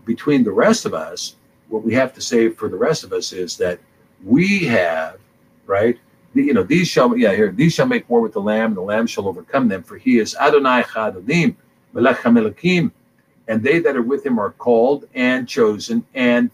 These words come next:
faithful." And he said unto me, "The waters which you saw where the whore sits are peoples and multitudes and nations and tongues." Okay, now that would describe all of, uh, Asia.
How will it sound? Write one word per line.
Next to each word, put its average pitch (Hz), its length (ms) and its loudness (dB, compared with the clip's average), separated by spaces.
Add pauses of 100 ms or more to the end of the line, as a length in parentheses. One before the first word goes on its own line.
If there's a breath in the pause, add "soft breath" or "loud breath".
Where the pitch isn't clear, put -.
faithful." 170 540 -2 (600)
And 117 140 2
he 123 80 6
said 156 280 0
unto 135 180 -2
me, 135 120 -6
"The 120 100 -4
waters 151 460 -4
which 135 180 -10
you 127 60 -12
saw 139 220 -2
where 127 140 -4
the 107 100 -6
whore 127 240 -6
sits 139 320 -4
are 104 120 -4
peoples 170 760 -2
and 107 180 -4
multitudes 160 800 -2
and 107 280 -2
nations 147 640 -6
and 123 340 -2
tongues." 127 600 -2 (800)
Okay, 107 160 0
now 95 120 0
that 135 160 0
would 131 140 -2
describe 117 560 0 (360)
all 120 600 2 (500)
of, 95 460 0
uh, 98 260 -4
Asia. 156 360 0